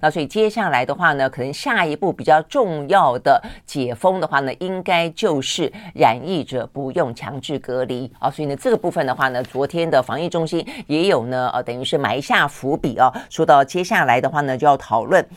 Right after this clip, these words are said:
呃，确诊者的话呢，不用强制隔离，就是用建议在家休息的模式，就有点像是，呃，重感冒啦。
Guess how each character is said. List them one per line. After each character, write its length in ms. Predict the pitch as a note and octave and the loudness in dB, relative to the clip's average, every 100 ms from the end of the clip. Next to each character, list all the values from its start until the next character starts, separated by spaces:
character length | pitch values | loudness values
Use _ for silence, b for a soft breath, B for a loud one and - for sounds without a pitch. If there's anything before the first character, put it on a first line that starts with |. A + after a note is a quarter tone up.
| B E3+ | B -8
呃， 160 | - C#3+ | 0 0
确 180 | - G3 | 0 2
诊 160 | D#3 | 2
者 120 | E3 | 2
的 80 | A#2+ | -2
话 160 | C#3+ C#3+ | 2 2
呢， 120 | C#3 | 2
不 140 | C3 | 0
用 160 | D#3 F3 | 0 0
强 240 | - C3 | -2 -6
制 100 | D3+ | -4
隔 220 | D#3 C3+ C3 | -2 0 0
离， 180 | C3+ | 0
就 140 | B2+ D3+ | -2 -6
是 160 | D#3 | -4
用 200 | D3 D3 C#3 | 0 0 0
建 340 | A#3+ F#3 D3 | 0 0 0
议 100 | E3+ | -4
在 220 | - D#3+ | 0 -2
家 240 | C3+ C#3+ C#3 | 0 -2 -2
休 260 | - D3 | -2 -4
息 220 | D3+ B2 | -4 -10
的 140 | A#2+ A#2+ | -6 -6
模 260 | A2+ A#2 | -4 -8
式， 240 | - - - C4+ | -8 -6 -8 -8
就 100 | - | -6
有 140 | G#3 G#3+ | -2 0
点 160 | F3 | 0
像 200 | - E3 D3 | -2 -4 -4
是， 220 | E3+ D3 | 0 0
呃， 280 | - B2+ B2+ | 0 -2 -2
重 240 | - G#3 | -2 0
感 180 | B2+ - | 0 2
冒 200 | E3+ C#3 | 2 4
啦。 180 | - | 0